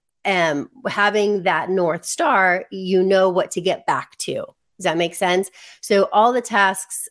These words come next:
um, that you need to get done are going to be in this week. And that in-,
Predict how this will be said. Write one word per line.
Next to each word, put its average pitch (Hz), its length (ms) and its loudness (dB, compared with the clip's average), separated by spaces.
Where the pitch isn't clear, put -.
um, 170 360 -2
that 170 140 -2
you 175 120 2
need 170 160 2
to 175 100 -2
get 170 220 -6
done 196 320 2
are 202 100 2
going 202 220 2
to 196 80 0
be 190 180 0
in 190 140 4
this 190 260 -2
week. 202 380 0
And 170 240 0
that 202 180 0
in-, 202 160 -4